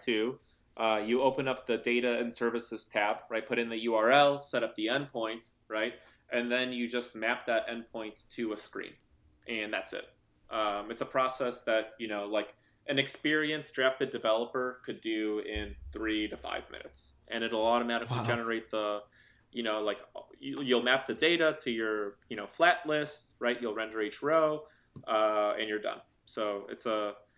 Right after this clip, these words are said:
Speaker 1: it's a relatively, you know, boring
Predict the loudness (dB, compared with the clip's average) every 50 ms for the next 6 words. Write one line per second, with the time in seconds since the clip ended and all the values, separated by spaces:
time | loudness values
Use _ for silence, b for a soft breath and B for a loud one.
0 | b b b -6 -2 0 2 4 4 4 4 2 2 0 0 0 0 0 -2 -4
1 | -4 -2 -2 0 0 -2 -4 -4 -8 _ -6 -6 -6 -4 -6 -8 -10 -8 -6 -4
2 | -4 -2 -2 -2 -2 -2 -6 -8 -12